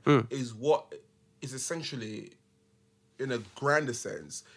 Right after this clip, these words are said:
Speaker 2: is what leads to sort of, and I just really wanna point out, this is not an interest of mine.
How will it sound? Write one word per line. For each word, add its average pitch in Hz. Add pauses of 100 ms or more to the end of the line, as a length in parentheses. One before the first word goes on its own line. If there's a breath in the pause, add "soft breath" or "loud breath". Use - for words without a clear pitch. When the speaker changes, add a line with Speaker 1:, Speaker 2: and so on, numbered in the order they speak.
Speaker 2:
is 113
what 127
leads 139
to 131
sort 117
of, 120
and 123 (180)
I 127
just 147
really 175
wanna 147
point 143
out, 127
this 131
is 113
not 147
an 127
interest 127
of 104
mine. -